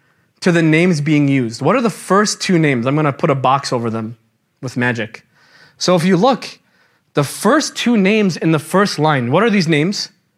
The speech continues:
Al-Hayy and Al-, and Al-Qayyum. And the last two names are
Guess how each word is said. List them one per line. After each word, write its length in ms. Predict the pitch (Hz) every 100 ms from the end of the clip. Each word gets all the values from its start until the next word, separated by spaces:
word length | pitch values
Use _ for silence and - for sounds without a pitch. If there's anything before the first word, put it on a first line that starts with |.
| _ _ _ _ -
Al-Hayy 680 | 147 135 - 165 214 269 -
and 120 | 165
Al-, 260 | 160 202 277
and 140 | 170 156
Al-Qayyum. 1500 | 190 294 - _ _ _ _ _ _ - 165 196 226 117 - -
And 140 | 170
the 60 | 175
last 280 | 185 247 -
two 100 | 214
names 260 | 180 180
are 380 | 165 165 262 -